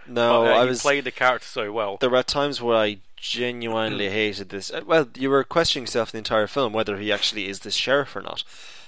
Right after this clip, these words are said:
Speaker 1: Um,
Speaker 2: Oh no! Isn't that the funny thing?
Speaker 1: Yeah.
Speaker 2: He's the only one out of all eight of them that's actually, well, potentially, 'cause we still don't know if he is.
Speaker 1: Yeah, of
Speaker 2: But,
Speaker 1: course.
Speaker 2: but you kinda get the, the, the inference that he probably is.
Speaker 1: Yeah.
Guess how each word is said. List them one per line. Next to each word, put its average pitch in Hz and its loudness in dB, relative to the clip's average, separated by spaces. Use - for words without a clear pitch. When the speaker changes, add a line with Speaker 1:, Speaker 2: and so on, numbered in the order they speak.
Speaker 1:
Um, 104 2
Speaker 2:
Oh 127 4
no! 151 2
Isn't 196 -4
that 254 6
the 214 -6
funny 240 2
thing? 233 -2
Speaker 1:
Yeah. 123 2
Speaker 2:
He's - -4
the 196 -12
only 226 0
one 196 2
out 139 4
of - -2
all 165 2
eight 160 2
of 127 -8
them 113 -4
that's 90 -8
actually, 135 -4
well, 143 6
potentially, 151 -2
'cause 131 -16
we 139 -12
still 262 -8
don't 135 -2
know 139 2
if 127 -2
he 123 -2
is. - -4
Speaker 1:
Yeah, 107 0
of 87 -4
Speaker 2:
But, 143 4
Speaker 1:
course. 85 -4
Speaker 2:
but - -16
you 175 -4
kinda 180 6
get 147 -2
the, 131 -2
the, 120 -8
the 131 -4
inference 127 -6
that 104 0
he 120 -10
probably 104 0
is. 92 -8
Speaker 1:
Yeah. 87 -6